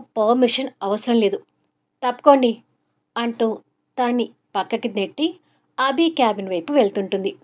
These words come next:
"మన బాస్‌కి లవర్ అంటుంది కదా, తనకి పర్మిషన్ అవసరం లేదులే, వెళ్ళనివ్వు" అనుకున్నారు ఆ ఇద్దరు. దివ్య వచ్చిన విషయం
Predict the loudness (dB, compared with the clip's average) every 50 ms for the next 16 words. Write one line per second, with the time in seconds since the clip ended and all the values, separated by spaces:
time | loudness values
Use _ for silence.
0 | _ _ _ _ _ _ _ _ _ _ _ _ _ _ _ _ _ _ _ _
1 | -14 -8 -4 -2 -2 -2 -2 -2 -2 -2 -2 0 -2 -4 -4 -4 0 2 2 2
2 | 2 -2 -4 _ -14 -8 -6 -4 -4 -2 0 0 0 0 0 0 -2 -2 -2 -2
3 | 0 0 2 2 2 0 -2 -6 _ _ _ _ _ _ _ _ _ _ -6 -4
4 | -4 -4 -4 -4 -4 -4 -4 _ -4 -4 -2 -2 -2 -2 -2 -2 -2 -4 -4 -4
5 | -6 -6 -4 -4 -4 -4 -4 -2 0 0 0 0 0 -2 -2 -4 -6 _ _ _
6 | _ _ _ _ _ -8 0 0 2 2 2 2 0 0 0 -2 -4 -6 -6 -14
7 | _ _ _ _ _ _ _ _ _ _ -6 -4 -2 -2 -2 -4 -6 -6 -6 -4
8 | -4 -2 -2 -2 -2 -4 -4 -2 -2 -2 -2 -4 _ _ _ _ _ _ _ _
9 | _ _ _ _ _ _ _ _ _ _ _ _ -12 -4 2 2 4 4 4 4
10 | 2 2 2 0 0 -2 -4 0 0 0 2 2 0 -2 0 -2 -2